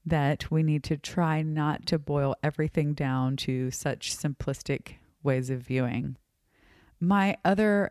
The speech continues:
favorite, favorite part was when that former atheist stood up and shared his perspective,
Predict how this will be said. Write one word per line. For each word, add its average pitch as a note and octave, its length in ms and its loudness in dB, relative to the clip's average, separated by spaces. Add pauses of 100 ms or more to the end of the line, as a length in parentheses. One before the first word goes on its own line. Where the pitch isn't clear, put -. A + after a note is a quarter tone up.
(100)
favorite, G#3 500 0
favorite F3+ 360 0
part D3+ 360 2
was D#3+ 180 -4
when D#3 560 0 (300)
that D3 320 -4
former F3 460 -2
atheist F#3+ 800 -2
stood E3 340 -2
up D3 260 0 (100)
and C#3+ 440 2
shared C3+ 360 -2
his C#3+ 140 0
perspective, C3+ 880 -2